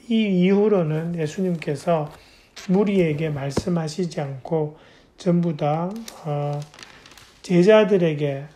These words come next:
말씀하시는 것입니다. 그래서 그렇게 보시면 이제 예수님이 그 하신 모든, 모든 말씀을 마무리하시면서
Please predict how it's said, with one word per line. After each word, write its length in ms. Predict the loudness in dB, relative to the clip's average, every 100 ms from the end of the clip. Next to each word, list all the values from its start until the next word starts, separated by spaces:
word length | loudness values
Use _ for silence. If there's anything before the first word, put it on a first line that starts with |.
| _ -6
말씀하시는 880 | -4 -4 -4 -4 -4 -8 -8 -6
것입니다. 600 | -6 -8 -8 -8 -8 -10 -18 -20 -16
그래서 380 | -10 -8 -8 -4
그렇게 360 | 2 2 4 0
보시면 680 | 0 -4 -4 0 0 0 -6 -14 -20 -20 -20 _ -8
이제 220 | -4 -2
예수님이 1080 | -2 -2 0 2 2 0 0 0 0 -2 -6 -12 -12
그 440 | -6 -4 -2 -4 -8 -14 _ -20 _ _
하신 420 | -20 -8 -4 -2
모든, 380 | 0 0 0 -2
모든 340 | 2 4 4
말씀을 760 | 2 0 -2 -4 -2 0 0 -2 -10 -20 _ _ _ -4
마무리하시면서 1400 | 0 2 2 0 0 -4 -2 -2 -2 -4 -4 -4 -4